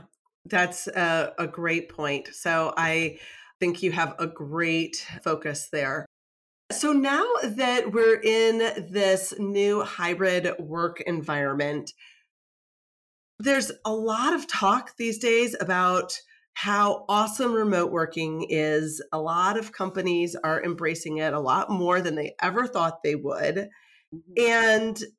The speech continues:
Speaker 1: you know, it's great. It's great for employees to have flexibility.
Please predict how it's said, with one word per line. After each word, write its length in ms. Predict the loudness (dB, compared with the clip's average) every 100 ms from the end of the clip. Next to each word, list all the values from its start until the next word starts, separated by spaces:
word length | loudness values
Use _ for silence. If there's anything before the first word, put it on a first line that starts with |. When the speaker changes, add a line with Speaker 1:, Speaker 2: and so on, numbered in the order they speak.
| _ -4
Speaker 1:
you 120 | -2
know, 60 | 0
it's 140 | -2 -2
great. 400 | 0 2 2 2
It's 160 | -4
great 360 | -6 0 2 2
for 160 | 0
employees 640 | 0 -2 0 2 4 2 0
to 80 | -4
have 220 | -4 -6
flexibility. 1000 | -8 -8 -8 -10 -4 0 2 4 4